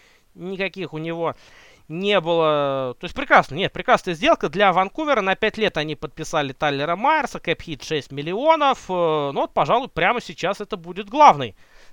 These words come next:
э, защитник Ванкувер Кенакс. И если взглянуть на защитную линию, к тем фамилиям, которые я уже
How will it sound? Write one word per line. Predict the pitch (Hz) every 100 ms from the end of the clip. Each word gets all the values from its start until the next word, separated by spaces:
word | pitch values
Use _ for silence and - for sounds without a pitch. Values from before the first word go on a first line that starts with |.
| - -
э, | 175
защитник | 147 175 - - 254 294 -
Ванкувер | 165 151 - 156 165 170 - _ _ - - _ - -
Кенакс. | 214 233 220 123 - - 170 -
И |
если | 214 202 165 175 147
взглянуть | 135 151 196 165
на | 139 135 123 117
защитную | 110 131 - 151 147 175
линию, | 302 381 359 220
к | - 165 147 143
тем | - 180
фамилиям, | 170 170 165 151
которые | - 151 165 170 170
я | 165 120 - - _ -
уже | 196 196 202